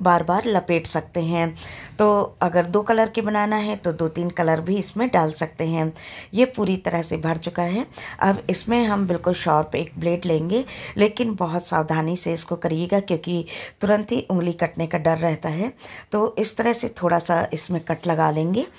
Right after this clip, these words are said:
फिर इसके बाद दोनों जो हमारे गोले थे, ये देखिए इसके अंदर ब्लेड डाल के और फिर करेंगे तो बहुत जल्दी ये देखिए इस तरह से ये पूरा का पूरा हमारा कट जाएगा।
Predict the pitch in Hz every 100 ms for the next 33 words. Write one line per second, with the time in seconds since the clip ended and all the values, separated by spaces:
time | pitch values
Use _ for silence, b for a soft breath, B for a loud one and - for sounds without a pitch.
0 | B B B 240 269 - 185 - 190 180
1 | 175 160 170 175 196 190 175 175 165 165
2 | 156 160 160 165 175 185 226 285 175 165
3 | 165 175 - 160 - 202 170 220 - B
4 | B B - 190 233 190 170 160 165 233
5 | - 165 196 190 170 180 208 214 180 165
6 | 165 170 160 220 - B B B 180 185
7 | 175 175 233 190 - 170 165 165 190 233
8 | 240 190 175 165 165 - 170 196 190 170
9 | 185 - B B B - 190 165 170 160
10 | 165